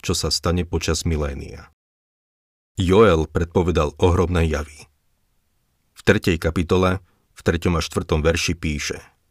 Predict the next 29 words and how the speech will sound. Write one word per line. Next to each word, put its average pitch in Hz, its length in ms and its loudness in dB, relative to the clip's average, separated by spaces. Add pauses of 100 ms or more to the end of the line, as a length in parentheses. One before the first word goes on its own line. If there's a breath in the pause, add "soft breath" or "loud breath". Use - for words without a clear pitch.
(600)
Dám 82 320 2
znamenia 98 560 2
na 80 80 2
nebi 82 340 0
i - 80 -4
na 80 160 0
zemi, 85 400 0 (460)
krv, 95 380 2 (140)
oheň 92 420 2
a 82 60 -4
stĺpy 90 500 -2
dymu. 76 300 -4 (840)
Slnko 92 440 -2
sa 85 160 -2
zmení 87 320 0
na 80 160 0
tmu 90 320 -2 (440 soft breath)
a 87 80 0
mesiac 80 480 0
na 78 160 0
krv, - 280 -8 (600)
skôr 104 360 2
než 98 280 0
príde 85 320 -2
veľký 87 600 -2 (320 soft breath)
a 78 80 0
hrozný 85 480 0
deň 78 240 0
Hospodina. - 720 -6